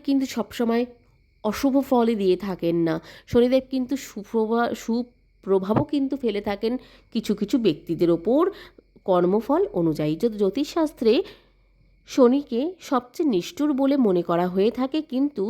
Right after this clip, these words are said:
শনি সন্তুষ্ট হলে দরিদ্রও কিন্তু রাজা হয়ে যেতে পারে বলে মনে করা হয়।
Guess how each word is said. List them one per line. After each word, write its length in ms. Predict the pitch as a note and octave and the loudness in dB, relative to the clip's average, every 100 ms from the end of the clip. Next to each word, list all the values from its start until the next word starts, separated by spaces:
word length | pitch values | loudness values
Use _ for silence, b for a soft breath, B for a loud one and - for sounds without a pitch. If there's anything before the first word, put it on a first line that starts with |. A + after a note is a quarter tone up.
| D4+ | -4
শনি 420 | - A#3 B3 A#3 D4 B B B - | -4 0 2 2 -2 B B B -4
সন্তুষ্ট 520 | A#3+ A3+ B3 F4 - D4 | 0 2 2 -2 0 -2
হলে 260 | G#3+ G#3 | 2 0
দরিদ্রও 600 | A#3 G#3 F#3 A3 A#3 D4 D4+ | 2 2 2 0 0 2 2
কিন্তু 340 | A3+ F3 F#3 F3+ | 0 -4 -2 -2
রাজা 340 | E3+ E3 F3+ C4+ | -2 -2 0 -2
হয়ে 240 | A#3+ B3+ B3 | 2 2 2
যেতে 260 | E3 D3+ | -2 -2
পারে 240 | D#3 D#3 F3 | -2 0 0
বলে 220 | F#3+ G#3 D#4 | 0 0 0
মনে 260 | C#4+ D#3+ | 0 0
করা 240 | D3+ D3+ D3+ | -2 -2 -2
হয়। 220 | D3+ | -2